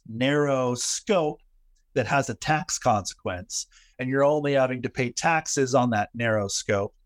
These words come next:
And you can take all the deductions that you need, you can reinvest. But also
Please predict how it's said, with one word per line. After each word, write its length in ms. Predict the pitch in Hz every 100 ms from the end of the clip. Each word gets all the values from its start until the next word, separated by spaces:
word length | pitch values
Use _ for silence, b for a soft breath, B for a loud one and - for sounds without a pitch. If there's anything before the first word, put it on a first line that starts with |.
| _ b b -
And 160 | 139
you 40 | 143
can 160 | 147
take 300 | 135 160 143
all 160 | 143 139
the 80 | 135
deductions 720 | 127 120 127 123 - 123 123
that 100 | 127
you 120 | 120 113
need, 320 | 120 117 117
you 60 | -
can 140 | 113 107
reinvest. 760 | 117 113 107 104 101 - - _ b b b b b _ _ _ _ _ _ _ -
But 180 | 143 -
also 560 | 180 220 214 190 151